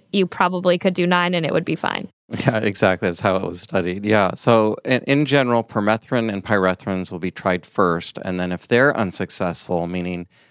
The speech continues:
Speaker 2: they're still live lice three weeks after proper treatment, or if there's very known high rates of resistance in the community,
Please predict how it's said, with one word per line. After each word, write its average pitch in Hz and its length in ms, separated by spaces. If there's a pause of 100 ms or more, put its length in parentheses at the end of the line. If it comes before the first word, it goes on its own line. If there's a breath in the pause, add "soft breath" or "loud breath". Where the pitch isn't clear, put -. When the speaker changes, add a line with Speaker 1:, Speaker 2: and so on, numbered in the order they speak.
Speaker 2:
they're 92 100
still 123 300
live 98 280
lice 85 320
three 120 300
weeks 101 300
after 85 300
proper 85 360
treatment, 85 600
or 123 280
if 113 120
there's 98 220
very 98 180
known 87 220
high 90 200
rates 85 320
of 82 120
resistance 90 580
in 87 60
the 82 80
community, 101 680